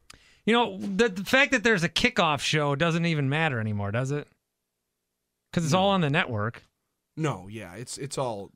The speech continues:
Speaker 1: So if you're on the kickoff show, who cares?
Speaker 2: Well,
Speaker 1: Right?
Speaker 2: there's not that many people there for the kickoff show, I would say that way. A-, any event that I've been to, I feel like people don't necessarily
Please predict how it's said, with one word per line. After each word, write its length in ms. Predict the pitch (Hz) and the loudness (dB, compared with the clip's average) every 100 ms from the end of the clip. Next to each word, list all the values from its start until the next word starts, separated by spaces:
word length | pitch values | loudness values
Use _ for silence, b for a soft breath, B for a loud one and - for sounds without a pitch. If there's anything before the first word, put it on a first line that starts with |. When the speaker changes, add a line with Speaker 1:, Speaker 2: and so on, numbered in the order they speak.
| _ | _
Speaker 1:
So 160 | - | -2
if 80 | 165 | 0
you're 160 | 185 196 | 2 4
on 140 | 190 | 2
the 80 | 156 | 2
kickoff 400 | - 202 151 127 | 0 2 2 0
show, 240 | - 139 | 0 0
who 100 | 131 | 0
cares? 560 | 139 143 151 87 - - _ _ _ _ _ _ _ _ _ _ | 0 0 0 -2 -8 -14 _ _ _ _ _ _ _ _ _ _
Speaker 2:
Well, 140 | - 151 | 2 2
Speaker 1:
Right? 160 | - - | 0 -4
Speaker 2:
there's 280 | 160 160 135 | -2 -2 0
not 180 | 160 165 | 2 2
that 120 | 156 147 | 2 0
many 160 | 139 | -2
people 280 | 135 160 139 | -2 -2 -2
there 180 | 131 123 | -2 -2
for 120 | 127 | -6
the 60 | 107 | -8
kickoff 400 | 135 117 95 90 | -8 -8 -10 -12
show, 220 | - 90 | -12 -12
I 100 | 104 | -12
would 140 | 117 | -10
say 160 | - 107 | -10 -10
that 240 | 101 95 | -10 -10
way. 100 | 95 | -6
A-, 180 | 139 220 220 | -2 2 6
any 160 | 262 | 8
event 240 | 240 170 180 | 8 6 2
that 100 | 151 | 4
I've 160 | 143 147 | 2 2
been 140 | 160 | 0
to, 180 | 160 165 | 0 0
I 80 | 127 | 0
feel 180 | 143 143 | 0 0
like 120 | 127 | 0
people 260 | 131 127 104 | -4 -8 -6
don't 300 | 123 123 120 | -4 -4 -6
necessarily 720 | 131 - 131 123 120 104 | -8 -6 -4 -2 -2 -6